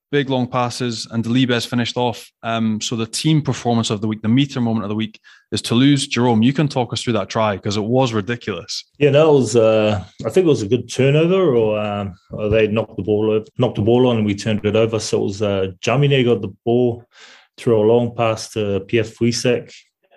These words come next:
Speaker 2: who then, uh, shuffled it over to, uh, Archer Boniver, who did the grubber, got around their flanker, and then, uh, Dim Dilib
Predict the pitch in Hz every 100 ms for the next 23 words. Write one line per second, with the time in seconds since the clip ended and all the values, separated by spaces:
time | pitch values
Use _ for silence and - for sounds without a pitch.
0 | - 98 113 110 107 101 98 92 - -
1 | - 110 117 107 104 101 95 - 101 98
2 | 95 101 107 104 107 107 98 98 92 _
3 | - 98 92 92 101 92 92 92 107 110
4 | 127 131 - - 113 104 104 104 98 110
5 | 135 135 131 107 104 101 98 98 95 87
6 | _ _ _ - 113 107 107 117 117